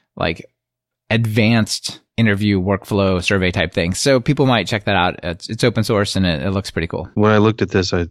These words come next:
Speaker 2: definitely want to try to come up with a reason to use it 'cause it looks, it looks kinda fun.
Speaker 1: You can even go and there's, like, a demo, like, try it or take a survey or whatever. And when you do that, there's at the top, there's something that shows the source for each question. It's pretty cool. It'll show you the actual yaml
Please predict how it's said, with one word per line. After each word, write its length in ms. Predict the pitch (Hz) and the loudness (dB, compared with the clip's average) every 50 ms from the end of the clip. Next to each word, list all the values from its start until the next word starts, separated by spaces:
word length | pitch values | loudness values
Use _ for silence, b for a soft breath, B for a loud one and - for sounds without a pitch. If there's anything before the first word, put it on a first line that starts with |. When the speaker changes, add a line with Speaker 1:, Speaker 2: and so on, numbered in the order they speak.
| - - | -2 0
Speaker 2:
definitely 320 | 110 101 - - 107 98 | 0 2 4 4 4 4
want 240 | 95 95 92 87 82 | 4 4 4 2 0
to 40 | - | 0
try 140 | - 98 | 2 2
to 80 | 92 87 | 2 2
come 240 | - - - 92 92 | 0 0 2 2 2
up 140 | 95 92 - | 2 2 2
with 100 | 92 85 | 0 0
a 60 | 85 85 | 2 2
reason 280 | 92 92 95 90 92 | 2 2 4 4 2
to 60 | 87 | 2
use 220 | 87 90 95 95 92 | 4 4 4 4 4
it 160 | 92 - - | 4 2 0
'cause 180 | - 104 101 104 | -4 -4 0 0
it 60 | 98 | 2
looks, 340 | 92 92 92 - - - - b b b b b b | 2 0 -2 -4 -8 -12 -14 b b b b b b
it 40 | - | 2
looks 200 | 110 110 107 - | 2 4 4 2
kinda 220 | - - 98 92 90 | 0 0 0 0 2
fun. 220 | - 101 92 87 85 | 2 2 0 2 2
Speaker 1:
You 140 | 139 147 147 | 0 0 2
can 140 | - 151 | 2 2
even 220 | 139 135 127 135 131 | 2 2 2 2 2
go 340 | 120 131 123 123 120 117 104 | 2 4 4 4 4 4 2
and 140 | 104 113 | 0 0
there's, 180 | 113 113 110 - | 0 0 0 0
like, 180 | 117 107 104 113 | -2 -2 -2 -2
a 40 | |
demo, 340 | 104 104 117 104 107 107 104 | -2 0 0 0 0 0 -2
like, 260 | 101 98 98 95 92 | -2 -2 -4 -4 -4
try 360 | - - - 135 113 107 107 104 | -8 -6 -2 0 2 4 4 2
it 320 | 98 92 98 101 95 - | 2 2 0 0 -2 -4
or 300 | - 98 98 98 95 92 | -6 -6 -4 -2 -2 -2
take 240 | - - 120 107 - | -2 -2 -4 -2 -2
a 40 | 101 | -4
survey 360 | - - 101 98 101 98 98 | -4 -2 -2 0 0 0 0
or 120 | 95 98 | 0 0
whatever. 400 | 92 95 95 95 90 95 98 92 | 0 -2 -2 -2 0 0 0 0
And 200 | - - 127 131 | 0 2 4 4
when 100 | 135 135 | 6 6
you 140 | 131 127 120 | 6 4 4
do 160 | 117 139 135 | 2 2 2
that, 200 | 131 131 123 - | 4 2 2 2
there's 160 | - 120 110 | 0 0 0
at 120 | 117 107 - | 0 -2 -2
the 80 | 104 | -4
top, 280 | - - - 143 147 143 | -6 -4 -2 -2 0 0
there's 140 | - 117 - | 0 -2 -2
something 220 | - 117 113 107 | -2 -2 -2 -2
that 120 | 98 73 - | -4 -4 -6
shows 420 | - - - 131 117 113 104 95 | -6 -2 2 2 2 2 0 -2
the 80 | 95 90 | -4 -6
source 420 | - - 117 104 101 113 123 - | -4 -2 -2 -2 -2 -2 -2 -2
for 120 | - - | -2 -2
each 220 | 113 90 101 - - | -2 -2 -2 -4 -4
question. 500 | - 107 95 - - - 143 156 190 175 _ B B B B B B B B | -2 -2 -2 -2 -2 -2 -2 0 0 -2 _ B B B B B B B B
It's 160 | B - - | B -8 -2
pretty 180 | - 156 147 | 0 2 2
cool. 240 | 127 - 156 139 123 | 4 4 4 4 4
It'll 140 | 123 113 113 | 4 2 0
show 240 | - - - 143 135 | -2 0 2 4 4
you 300 | 135 123 123 123 117 113 | 4 4 4 4 2 2
the 140 | 98 110 - | 0 0 0
actual 340 | - 113 - - 131 117 101 | -2 -2 -4 -4 -4 -2 -2
yaml 580 | 101 101 104 104 107 117 123 123 135 147 160 | -2 -2 0 0 2 2 2 2 0 -2 -4